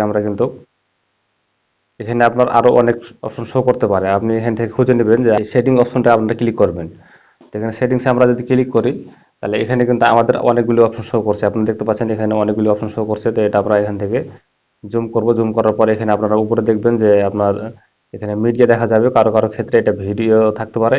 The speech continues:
এবং অনেক ক্ষেত্রে কিন্তু এটা কনটেন্ট থাকে। তো এখানে আপনি দেখতে পাচ্ছেন যে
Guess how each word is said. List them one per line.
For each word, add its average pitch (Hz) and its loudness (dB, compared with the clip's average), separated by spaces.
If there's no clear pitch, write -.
এবং 101 0
অনেক 107 -2
ক্ষেত্রে 117 0
কিন্তু 113 0
এটা 104 2
কনটেন্ট 113 0
থাকে। 98 -2
তো 101 -2
এখানে 113 0
আপনি 107 -2
দেখতে 107 -4
পাচ্ছেন 113 -2
যে 110 -2